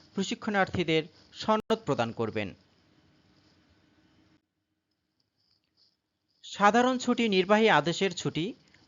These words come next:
বা জাতীয় গুরুত্বপূর্ণ দিবসে প্রশিক্ষণ বন্ধ থাকবে, তবে সাপ্তাহিক ছুটির দিন প্রশিক্ষণ চলমান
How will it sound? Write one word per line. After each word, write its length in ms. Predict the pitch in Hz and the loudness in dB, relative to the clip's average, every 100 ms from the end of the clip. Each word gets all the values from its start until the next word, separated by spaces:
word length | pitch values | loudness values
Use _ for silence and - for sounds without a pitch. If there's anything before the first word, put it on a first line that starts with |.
| _ - | _ -16
বা 240 | 120 143 147 127 | 2 4 4 4
জাতীয় 320 | 165 175 233 254 | 2 2 -2 -2
গুরুত্বপূর্ণ 440 | 226 233 151 226 220 160 | -4 -4 -4 -2 -2 -2
দিবসে 320 | 131 135 - 277 - _ _ _ - | -2 -2 -4 -6 -8 _ _ _ -4
প্রশিক্ষণ 500 | 233 262 254 - 247 220 160 | -4 -2 -4 -2 -2 2 2
বন্ধ 200 | 165 190 - | 4 2 0
থাকবে, 300 | 117 - 92 - _ _ _ _ _ _ _ _ _ _ | -2 -4 -8 -8 _ _ _ _ _ _ _ _ _ _
তবে 240 | 131 113 175 330 _ _ _ - - | -4 0 -2 -2 _ _ _ -16 0
সাপ্তাহিক 460 | 190 190 240 254 254 | 0 2 2 2 0
ছুটির 260 | - 214 202 185 | -4 -2 -4 -2
দিন 120 | 202 202 - | -2 -4 -10
প্রশিক্ষণ 440 | 214 226 226 233 226 226 | -8 -8 -6 -6 -2 2
চলমান 340 | 220 156 113 | 4 4 0